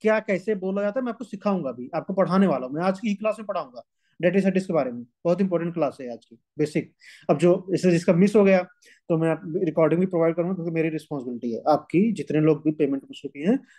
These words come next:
सब लोग पढ़ के अच्छे से निकालें paper। okay, Information alpha। देखो, ये पूरा call सबको समझ में आ गया। सी मैंने बताया कि एक नई situation आती है तो जुड़ जाता है। Sometime काम होगा, काम कैसे करना है हम आपको सिखाएंगे, ठीक है।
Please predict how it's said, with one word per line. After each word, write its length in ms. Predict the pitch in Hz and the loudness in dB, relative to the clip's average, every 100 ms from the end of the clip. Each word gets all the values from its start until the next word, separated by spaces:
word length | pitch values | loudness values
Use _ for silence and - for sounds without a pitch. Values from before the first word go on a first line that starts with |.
| _ | _
सब 140 | - 135 | -2 2
लोग 180 | 190 190 | 2 2
पढ़ 100 | 131 | 0
के 180 | - 156 143 | 0 -2 -2
अच्छे 220 | - 147 | -4 -2
से 120 | 175 | 2
निकालें 340 | 202 135 120 | 2 2 -2
paper। 320 | 113 120 117 - _ _ _ _ - | -4 -8 -12 -14 _ _ _ _ -4
okay, 180 | 151 247 277 _ _ _ _ _ _ - | 2 2 0 _ _ _ _ _ _ 0
Information 600 | 170 175 180 180 185 294 254 | 2 4 4 6 4 2 0
alpha। 280 | 196 160 - _ _ _ _ _ _ _ _ _ _ _ _ _ | -2 -4 -10 _ _ _ _ _ _ _ _ _ _ _ _ _
देखो, 180 | 190 - 131 _ _ | -6 -6 -10 _ _
ये 40 | 220 | -6
पूरा 240 | 214 220 254 | 0 0 4
call 220 | 247 247 | 2 2
सबको 220 | 240 240 | -2 -8
समझ 200 | 226 247 | -6 -4
में 100 | 240 | -2
आ 80 | 247 | -2
गया। 260 | 240 254 302 _ _ | -4 -6 -10 _ _
सी 180 | _ 226 | _ -4
मैंने 200 | 226 226 | -2 -2
बताया 260 | 220 220 226 | -4 -4 -6
कि 160 | 220 | -6
एक 60 | 269 | -8
नई 160 | 226 202 | -4 -6
situation 440 | - 190 185 180 | -6 -8 -8 -4
आती 200 | 165 165 | -4 -2
है 60 | 226 | -4
तो 260 | 320 370 _ - | -4 -10 _ -8
जुड़ 160 | 143 131 | -4 -4
जाता 300 | 117 113 - | -6 -10 -18
है। 60 | - _ _ _ | -20 _ _ _
Sometime 440 | - 196 208 226 262 | 0 2 4 2 0
काम 260 | 170 160 | -2 -2
होगा, 220 | 180 180 240 | -4 -4 -4
काम 260 | 190 160 | -4 -6
कैसे 260 | 156 147 180 | -8 -10 -6
करना 240 | 180 170 | -6 -4
है 60 | 208 | -4
हम 80 | 156 | -6
आपको 160 | - | -6
सिखाएंगे, 520 | 202 190 - 113 113 _ _ _ - _ - | -4 -4 -8 -20 _ _ _ _ -20 _ 2
ठीक 140 | |
है। 80 | 247 | 4